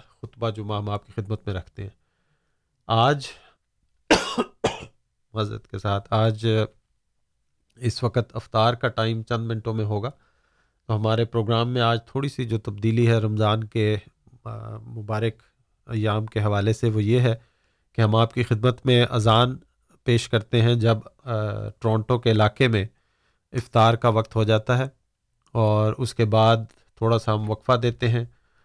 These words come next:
اور پھر پروگرام جو ہے وہ آپ کے ساتھ گفتگو جو ہے وہ سلسلہ جاری رہتا ہے۔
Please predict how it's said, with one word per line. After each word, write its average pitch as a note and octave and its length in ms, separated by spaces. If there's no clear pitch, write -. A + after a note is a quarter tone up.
اور A2+ 160
پھر A#2 180
پروگرام G#2+ 460
جو G#2 120
ہے G#2 100
وہ G#2 180
آپ G2+ 180
کے - 60
ساتھ G#2 260
گفتگو A2+ 360
جو G#2 140
ہے G#2 60
وہ G2+ 140
سلسلہ G#2 360
جاری F#2 320
رہتا F2 300
ہے۔ F2 40